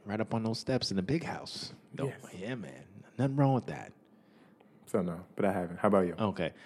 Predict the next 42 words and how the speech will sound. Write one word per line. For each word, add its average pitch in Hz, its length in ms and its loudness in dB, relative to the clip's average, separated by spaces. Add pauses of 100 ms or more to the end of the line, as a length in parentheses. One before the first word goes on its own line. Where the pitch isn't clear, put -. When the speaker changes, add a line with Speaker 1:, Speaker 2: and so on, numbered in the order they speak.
(220)
Speaker 1:
no, 113 320 4
I 131 140 4
mean, 135 180 6
I 123 100 2
like 147 180 4
to 110 100 4
think 104 480 2 (100)
that, 90 500 2
Speaker 2:
You 113 140 10
Speaker 1:
uh, 98 40 10
Speaker 2:
are 107 140 8
a - 40 8
house 135 220 0
nigga? - 500 -2
<laughs> - 0 -
Speaker 1:
No, 131 580 10
no, 73 580 0
no, 78 180 -6
not 101 180 4
that 85 120 2
I 73 60 -2
am 90 320 -2
one, 78 240 -6
but, 80 220 -4
like, 82 300 -6 (520)
I, 95 160 4
you 104 140 -2
know, 92 100 -2
could 82 220 -4
run 90 140 6
off 85 360 2
and, 76 220 -8 (520)
you 104 120 -6
know, 85 240 -8
learn 185 180 -2
to 160 80 -14
read 160 420 -4
and 151 200 -16
hide 101 340 0
it 78 140 -8
and, - 120 -12 (540)
um, 78 380 -6